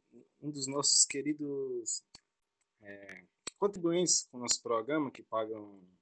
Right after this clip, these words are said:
uma mensalidadezinha de quinhentos reais pra poder assistir ao nosso programa.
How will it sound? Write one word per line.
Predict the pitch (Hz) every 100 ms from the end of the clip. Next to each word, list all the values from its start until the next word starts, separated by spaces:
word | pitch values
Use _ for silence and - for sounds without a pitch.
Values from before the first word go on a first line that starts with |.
| _ _ - _
uma | 117
mensalidadezinha | 120 113 113 110 107 107 110
de | 104
quinhentos | - 104 -
reais | 123 120
pra | _
poder | 101 98 98
assistir | - 101 104
ao | 95
nosso | 95 _
programa. | -